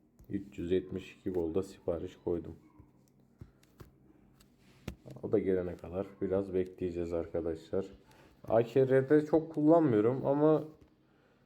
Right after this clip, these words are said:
zaten, e, Dragon geldi bu arada. A K R'de de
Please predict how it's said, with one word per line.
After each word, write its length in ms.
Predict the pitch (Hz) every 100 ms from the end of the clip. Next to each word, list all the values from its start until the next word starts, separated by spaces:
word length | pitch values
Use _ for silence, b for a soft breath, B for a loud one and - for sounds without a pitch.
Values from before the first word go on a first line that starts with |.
| b _ _
zaten, 500 | 101 120 123 147 143 143 -
e, 60 | - 123 123 117 110 65 110 80
Dragon 400 | 113 117 113 113
geldi 300 | 110 110 107
bu 120 | 110 98
arada. 400 | 90 90 107 110 - _ _ -
A 180 | 101
K 240 | 110 - 120
R'de 300 | 123 123 131
de 420 | 135 139 139 -